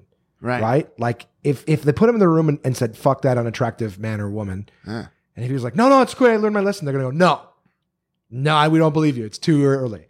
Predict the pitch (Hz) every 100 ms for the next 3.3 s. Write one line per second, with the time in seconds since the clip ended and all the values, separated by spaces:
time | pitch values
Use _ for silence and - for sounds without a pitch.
0 | _ _ - 135 160 - 175 190 196 170
1 | 156 - 147 139 - - _ _ _ _
2 | _ 147 143 156 180 180 151 151 151 147
3 | 139 127